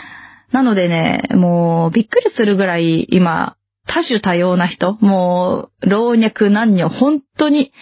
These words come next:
いろんな人と仲良くって。で、人当たりも、まあお酒飲むとね、あの、ご迷惑をおかけするところはあるんですけれども、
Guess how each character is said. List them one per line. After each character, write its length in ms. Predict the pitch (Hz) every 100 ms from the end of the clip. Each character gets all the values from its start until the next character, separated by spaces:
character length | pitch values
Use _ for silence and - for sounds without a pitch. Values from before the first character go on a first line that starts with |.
| -
い 100 | -
ろ 160 | 233 -
ん 160 | - 302
な 100 | 311
人 160 | 359
と 120 | 330
仲 220 | 240 220 190
良 100 | 175
く 80 |
っ 40 | 165
て。 460 | - 170 160 - _ _ _ _ _ _ _ _ -
で、 140 | 214 208
人 200 | 220 214
当 60 |
た 140 | 233 247
り 80 | 233
も、 300 | 226 220 _ - - -
ま 140 | 220
あ 60 | 190
お 80 | 214
酒 180 | 392 359
飲 180 | 359 339
む 80 |
と 120 | 202 185
ね、 100 | 202
あ 140 | 185
の、 100 | 175
ご 120 | 190
迷 180 | 214 214
惑 260 | 175 - 170
を 40 |
お 40 |
か 120 | 170 170
け 100 | 175
す 100 | 175
る 80 |
と 100 | 175
こ 120 | 175 180
ろ 120 | 170
は 220 | 165 -
あ 80 | 185
る 80 | 165
ん 60 |
で 100 | 165
す 80 | -
け 80 | 165
れ 100 | 170
ど 120 | 185
も、 280 | 220 202